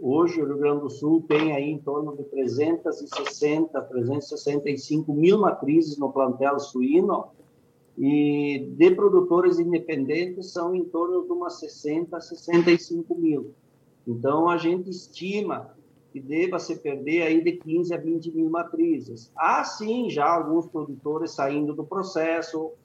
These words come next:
eh, reduzindo, parando em fase de liquidação de plantel. Mas ainda o produtor tá resistindo mais um pouco, a grande maioria tá tentando resistir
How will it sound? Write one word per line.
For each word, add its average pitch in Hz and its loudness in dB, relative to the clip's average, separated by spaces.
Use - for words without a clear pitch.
eh, 143 4
reduzindo, 175 6
parando 170 4
em 165 0
fase 170 -4
de 180 0
liquidação 175 -8
de 180 -8
plantel. 165 0
Mas 185 2
ainda 254 2
o - -6
produtor 233 0
tá 240 4
resistindo 247 -6
mais 240 0
um 262 -4
pouco, 214 2
a 160 -2
grande 220 -2
maioria 220 -2
tá 233 -6
tentando 226 -6
resistir 180 -10